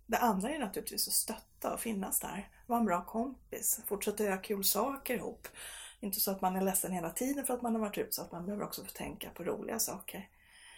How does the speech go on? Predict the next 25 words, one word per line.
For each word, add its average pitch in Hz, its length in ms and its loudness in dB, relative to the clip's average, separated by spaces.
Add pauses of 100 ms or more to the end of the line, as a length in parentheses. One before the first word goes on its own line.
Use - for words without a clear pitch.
(380)
Och 226 80 6
det 226 60 8
tredje, 185 420 0
det - 240 -4
är - 60 -4
att - 220 -6
faktiskt - 800 -2 (120)
slå - 240 -4
larm - 320 -2
om - 80 -10
det - 80 -12
behövs. - 600 -2
Hjälpa 208 380 2
kompisen 190 720 -2
att, 190 360 -8
att, 196 320 -8
eh, 196 120 -6 (140)
prata 185 320 -2
med - 140 -4
en - 80 -6
vuxen. - 600 -4 (440)
Stötta - 480 2
dem 202 180 4
i 180 140 -4
att - 380 -2